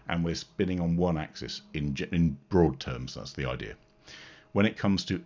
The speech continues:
editing, we want to make sure that our edits are uniform and relatively flat, because as we move up and down or left and right and so on in the image, the risk is that those edits, if they're at an angle or if they're specific and local,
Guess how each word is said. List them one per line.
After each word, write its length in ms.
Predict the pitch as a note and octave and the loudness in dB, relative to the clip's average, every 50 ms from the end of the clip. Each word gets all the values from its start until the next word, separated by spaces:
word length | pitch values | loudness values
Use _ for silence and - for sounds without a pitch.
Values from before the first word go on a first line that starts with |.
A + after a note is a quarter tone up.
| - - | 0 0
editing, 540 | B2+ B2 A#2+ G#2 G#2 - G2 F2 E2+ E2+ | 2 2 2 0 -2 -2 -2 -2 0 0
we 100 | F2 F2+ | 0 0
want 160 | F2+ F2+ F2+ F2+ | 0 0 0 0
to 40 | |
make 180 | F2 F2 F2 - | 0 -2 -2 -4
sure 200 | - - F2 E2 | -4 -4 -4 -4
that 100 | E2 - | -4 -4
our 200 | - D#2+ D#2 - - - | -6 -6 -8 -6 -6 -6
edits 320 | F2+ E2+ F2 - - - | -4 -4 -4 -4 -6 -8
are 140 | - D2+ D#2+ | -6 -6 -6
uniform 800 | D#2+ D#2 E2+ G#2 G#2+ A#2 A#2 G#2 - - A#2+ C3+ D#3+ F3 F3 - - - - _ _ | -4 0 2 4 4 4 2 0 -2 -2 0 0 0 0 -2 -4 -8 -20 -20 _ _
and 260 | - F2+ G2 G2+ G#2 A2 | -4 0 0 2 4 4
relatively 560 | A#2 A#2+ B2+ B2+ B2+ - B2+ A#2 A2+ A#2+ A2 | 4 4 2 2 0 0 -2 -2 -2 -2 -4
flat, 520 | G#2 - - - A2+ G#2+ F2 D#2+ - - | -4 -6 -6 -4 -2 -2 -2 -4 -6 -8
because 280 | - E2+ F#2+ F2 E2+ - - | -6 -4 -2 -4 -4 -2 -2
as 200 | F#2+ G#2+ A2 A2 | -2 -2 0 0
we 140 | B2 A#2+ | 0 2
move 300 | A2+ G#2+ G#2 G2+ G2 F#2+ | 2 4 4 4 4 4
up 260 | G#2 B2 C#3 C3+ C3+ D3 | 2 2 0 0 0 0
and 120 | C3 A2+ | 0 0
down 280 | A2 G#2+ A2+ A2+ G#2+ G#2 | 0 -2 -2 -2 -2 -2
or 240 | F#2+ F2 E2+ F2 E2+ C#2 | -2 -2 -4 -4 -6 -4
left 320 | E2+ F#2 A2+ A#2 - - | -2 -2 -2 -2 -4 -6
and 160 | B2 A2+ A2 G#2+ | -6 -4 -2 -2
right 180 | G2 F#2+ - | -2 -2 -4
and 100 | - F#2+ | -6 -10
so 240 | - - G#2+ G2 F#2 | -8 -6 -4 -4 -2
on 140 | F2 E2+ - | -2 -2 -4
in 140 | - D#2 D#2 | -4 -4 -4
the 180 | D#2 E2 F2+ | -2 0 2
image, 380 | G#2+ A#2+ A#2+ A#2 - - - - - - - - - _ _ | 4 4 2 2 0 -4 -6 -8 -12 -20 -20 -20 -20 _ _
the 100 | - E2+ | 0 2
risk 400 | F2 F#2 A2 B2+ A#2 - - - | 4 6 6 6 4 2 0 0
is 300 | F2 E2+ F2 E2+ E2+ - - - - _ - | 2 2 2 2 0 -4 -8 -14 -20 _ -12
that 140 | E2+ E2 E2 | -8 -4 0
those 300 | F2 E2+ E2 D#2+ D#2+ - | 2 2 2 2 0 -2
edits, 300 | - G2 G2 G#2 - - | 0 0 2 2 0 -2
if 120 | F2 E2 | -6 -6
they're 220 | - E2+ D#2 D2+ D2+ | -4 -4 -2 -2 -4
at 80 | - | -4
an 100 | C#2+ D2 - | -6 -6 -2
angle 460 | - A2 G#2+ G#2+ G#2 G2+ G#2 G#2 G#2 | 0 2 4 4 6 6 8 8 8
or 200 | G#2+ - E2 D#2 | 6 4 2 -2
if 140 | D2+ D2 - | -4 -4 -6
they're 100 | - C#2+ | -6 -6
specific 640 | C2+ - - - - - - G#2 - - G#2+ - - | -6 -8 -8 -8 -6 -4 -4 -2 -2 -2 -4 -4 -4
and 160 | C#2+ D2 D2+ | -4 -2 0
local, 500 | E2+ G2+ G2+ G2+ G2+ - G#2 G2+ F#2+ | 2 4 4 4 4 2 2 2 0